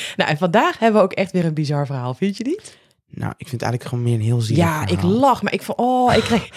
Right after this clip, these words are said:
Speaker 1: <laughs> ja, dat moet, wat, is eigenlijk helemaal niet wat ik erbij voel. Ik had echt elke keer als ik erover las en over documentaires over zag, ik vond het ook zo zielig.
Speaker 2: Ja, het is
Speaker 1: Ik werd er
Speaker 2: heel
Speaker 1: helemaal
Speaker 2: zielig.
Speaker 1: treurig van eigenlijk. Dus ja, ik hoop, nou ja, misschien dat jullie dat ook wel gaan ervaren, maar het is vooral ook wel een heel bijzonder, eh, verhaal.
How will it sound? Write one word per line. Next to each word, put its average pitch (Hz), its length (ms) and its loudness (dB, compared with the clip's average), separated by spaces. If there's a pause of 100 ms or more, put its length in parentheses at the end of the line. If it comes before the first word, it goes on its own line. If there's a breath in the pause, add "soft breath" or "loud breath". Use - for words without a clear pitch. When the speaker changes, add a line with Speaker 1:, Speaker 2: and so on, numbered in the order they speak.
Speaker 1:
<laughs> - 120 -14
ja, 214 140 4
dat 233 140 0
moet, 247 220 0
wat, 285 140 2
is - 80 4
eigenlijk 294 340 4
helemaal 359 220 -2
niet 277 100 2
wat 220 140 2
ik 202 100 -2
erbij 160 220 2
voel. 285 340 2 (260 loud breath)
Ik - 120 2
had 254 140 2
echt 262 200 0
elke 254 220 0
keer 214 200 2
als 190 140 0
ik 185 120 -4
erover 165 300 2
las 180 300 4
en 170 100 -2
over 156 300 0
documentaires 170 580 0
over 165 200 0
zag, 156 240 2 (460 loud breath)
ik - 120 -8
vond 165 160 -2
het 135 120 -2
ook 127 140 -6
zo 233 260 -2
zielig. 349 540 -6
Speaker 2:
Ja, - 60 -6 (200)
het - 80 -12
is - 60 -12
Speaker 1:
Ik - 80 0
werd 302 140 4
er 277 60 2
Speaker 2:
heel 269 80 6
Speaker 1:
helemaal - 220 6
Speaker 2:
zielig. - 280 2
Speaker 1:
treurig 415 300 4
van 120 220 0
eigenlijk. 110 360 -4
Dus 170 100 -2
ja, 202 120 6
ik 175 140 -2
hoop, 214 340 2 (240 loud breath)
nou 196 180 2
ja, 160 60 4
misschien 196 220 0
dat 185 100 0
jullie 175 160 2
dat 156 140 -2
ook 151 60 -12
wel 135 180 -2
gaan 143 180 0
ervaren, 151 500 0
maar 156 160 0
het 151 120 -4
is 185 120 0
vooral 196 260 4
ook 190 100 4
wel 175 100 4
een 175 60 4
heel 180 140 4
bijzonder, 156 540 0
eh, 117 220 -4
verhaal. 120 600 2